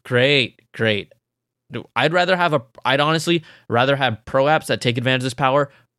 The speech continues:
over augmented reality. That's me.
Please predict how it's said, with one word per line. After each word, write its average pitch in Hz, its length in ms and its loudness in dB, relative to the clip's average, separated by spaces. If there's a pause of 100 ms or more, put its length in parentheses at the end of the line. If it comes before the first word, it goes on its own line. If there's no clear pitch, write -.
(120)
over 123 420 2
augmented 107 440 -2
reality. 90 480 -2 (920)
That's 185 260 -2
me. 175 340 -2